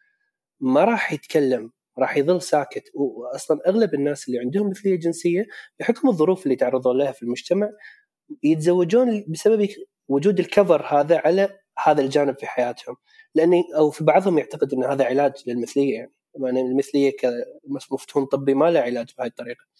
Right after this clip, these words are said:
فيصير أن الشريك يستغرب أنه ليش ما قاعد يمارس معي. فميول،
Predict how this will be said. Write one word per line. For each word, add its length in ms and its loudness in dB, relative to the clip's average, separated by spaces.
فيصير 1700 -2
أن 140 2
الشريك 440 0
يستغرب 460 0
أنه 500 -8
ليش 640 -2
ما 80 2
قاعد 200 0
يمارس 400 -2
معي. 240 -10
فميول، 1200 -2